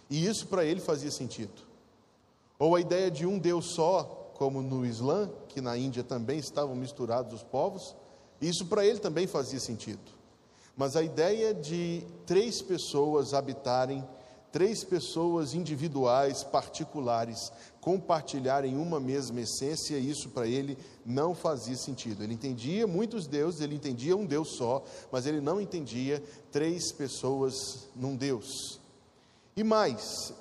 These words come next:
especificamente a respeito de Jesus Cristo, o Gandhi dizia que se era possível que Jesus Cristo fosse o Filho de Deus, é porque todos nós somos filhos de Deus.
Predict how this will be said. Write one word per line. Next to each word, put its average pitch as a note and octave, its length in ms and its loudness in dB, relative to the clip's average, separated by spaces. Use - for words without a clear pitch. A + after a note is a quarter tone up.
especificamente G3+ 920 0
a F3+ 40 0
respeito F#3 440 -4
de E3+ 100 -4
Jesus D#3+ 360 -4
Cristo, C#3+ 540 -4
o C3 100 -2
Gandhi D#3 340 2
dizia C#3 560 -2
que D3 180 -2
se B3+ 600 -4
era F#3+ 260 2
possível F#3 600 -4
que D3 140 -10
Jesus C3 360 -6
Cristo D#3 400 -4
fosse B2+ 300 -6
o G#2+ 40 -12
Filho B2 260 -8
de G#2+ 80 -10
Deus, E3 240 -2
é E3+ 80 2
porque G3 260 -4
todos G#3 540 0
nós B2+ 220 0
somos A#2+ 340 -6
filhos G#2 300 -8
de G2 80 -10
Deus. F#2+ 340 -12